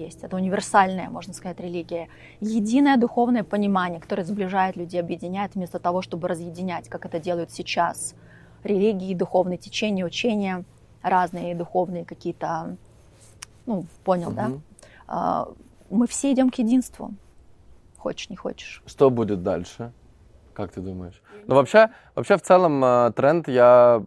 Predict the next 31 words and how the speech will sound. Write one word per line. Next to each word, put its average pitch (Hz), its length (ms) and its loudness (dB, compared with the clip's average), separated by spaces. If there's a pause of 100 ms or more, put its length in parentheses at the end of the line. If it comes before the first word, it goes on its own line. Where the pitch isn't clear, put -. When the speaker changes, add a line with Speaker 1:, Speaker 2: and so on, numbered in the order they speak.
(100)
Speaker 2:
э, 95 140 -4
в 87 60 -12
целом 123 300 0
понимаю, 117 420 0
что 92 180 -10
как 92 140 -6
бы 95 120 -8
сейчас 135 340 -6
вот 107 120 -4
тренд 123 340 -6 (100)
на 104 640 -4 (720)
У - 80 -6
меня 120 200 6
в 110 140 0
голове 123 300 6
смешался 117 600 0 (240)
искусственный 120 420 -4
интеллект 117 460 -2 (340)
и, 117 420 4 (300)
э, 107 400 -2
духовные, 107 880 -2 (280)
ну, 113 160 -6
типа, 104 220 -6
и 113 260 0
вот 104 200 0
это 101 180 -2
вот, 98 200 -4 (140)
э, 69 140 -8 (400)
создание, 104 720 0
как 104 160 -4
бы, 101 180 0